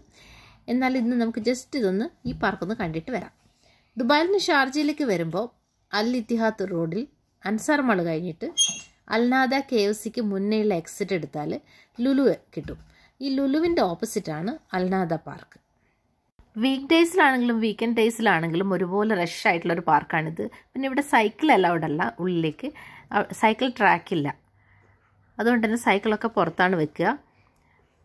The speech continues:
പിന്നെയുള്ള കാര്യങ്ങൾ പെറ്റ് ആനിമൽസ്, സ്മോക്കിംഗ്,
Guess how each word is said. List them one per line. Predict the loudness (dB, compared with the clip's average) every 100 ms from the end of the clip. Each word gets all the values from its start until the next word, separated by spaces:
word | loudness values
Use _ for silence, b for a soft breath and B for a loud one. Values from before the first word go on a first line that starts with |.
| -4
പിന്നെയുള്ള | 0 4 4 4 6
കാര്യങ്ങൾ | 4 4 2 2 0 _ _ _ _ _ _ _ 0
പെറ്റ് | 2 2 2
ആനിമൽസ്, | 2 -2 -4 -6 -8 -6
സ്മോക്കിംഗ്, | -4 -4 -6 -6 -4 -2